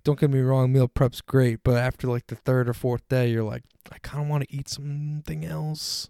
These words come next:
Not only that, but the worst part is, uh, it's more expensive. You can go to McDonald's, get two McChickens, two dollars, and that's a meal for your day.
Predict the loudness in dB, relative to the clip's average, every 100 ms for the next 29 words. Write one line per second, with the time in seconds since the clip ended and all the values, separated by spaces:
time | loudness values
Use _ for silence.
0 | -2 4 6 8 6 6 2 4 4 4
1 | 4 6 8 6 4 -2 -4 -2 -2 4
2 | 8 8 8 2 2 0 -4 -8 _ _
3 | -6 2 2 2 2 2 2 0 -4 4
4 | 6 6 2 0 0 -4 2 4 6 4
5 | 2 0 -4 _ _ _ _ _ _ -2
6 | 0 2 4 6 4 4 2 4 2 0